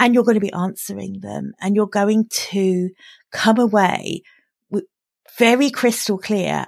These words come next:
about what you actually want and what you're actually prepared to do to get it.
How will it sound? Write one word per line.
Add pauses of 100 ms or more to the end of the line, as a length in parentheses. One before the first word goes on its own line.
about (280)
what
you
actually
want (480)
and
what
you're (100)
actually
prepared
to
do
to
get
it.